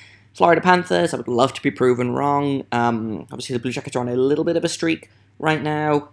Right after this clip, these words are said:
Uh, the Panthers just beat, um, the Panthers just beat the Sharks in overtime on Saturday night, so they didn't play last night. They are rested.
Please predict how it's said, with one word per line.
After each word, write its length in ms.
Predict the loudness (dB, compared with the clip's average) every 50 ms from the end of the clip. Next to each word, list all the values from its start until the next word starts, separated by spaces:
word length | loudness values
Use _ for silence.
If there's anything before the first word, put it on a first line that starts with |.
| _ _
Uh, 340 | -6 -6 -4 -2 -2 -2 -4
the 400 | -4 -4 -4 -2 0 0 0 -2 -4
Panthers 840 | -6 -8 -8 -8 -8 -6 -4 -2 0 0 -2 -4 -8 -10 -12 -14 _ _ _ _ _ _ _ _
just 680 | -6 -4 -4 -4 -4 -8 -14 -16 _ -20 -20 -18 _
beat, 640 | -4 -2 -2 -2 -4 -6 _ -12 -10 -10 -10 -12 -10 -8 -6
um, 720 | -4 -2 -2 -2 -2 -4 -4 -6 -6 -6 -6 -8 -10 -12 _ _ _ _ _ _
the 60 | _
Panthers 280 | 2 2 4 4 2
just 160 | 0 -4 0 2
beat 100 | 2 2
the 80 | 2
Sharks 380 | 0 2 2 2 2 2 0 -6
in 80 | -2 0
overtime 720 | 4 4 4 2 2 -2 -2 -2 0 0 0 -2 -2 -4 -10 _ _ _ _ _ _ _ _ _ _ _ _ _ _ _ _ _ -2
on 340 | 0 2 2 0 -2 -4
Saturday 840 | -8 -8 -8 -8 -6 -2 -2 0 0 0 -2 -2 -4 -2 -4 -4 -6 -6
night, 600 | -6 -4 -2 -2 0 -2 -4 -4 -8 -14 -18 -18 _ _ _ _
so 520 | -14 -4 -2 0 0 2 0 0 -2 -2
they 240 | -2 2 2 2 4
didn't 220 | 4 0 -2 0
play 180 | -4 -2 0 2
last 240 | 2 2 0 0 -2
night. 300 | -2 0 0 0 -2 -2
They 180 | -2 -2 -4 -6
are 300 | -8 -10 -10 -10 -10 -10 -10
rested. 720 | -8 -6 -6 -6 -6 -8 -10 -8 -6 -4 -4 -4 -6 -10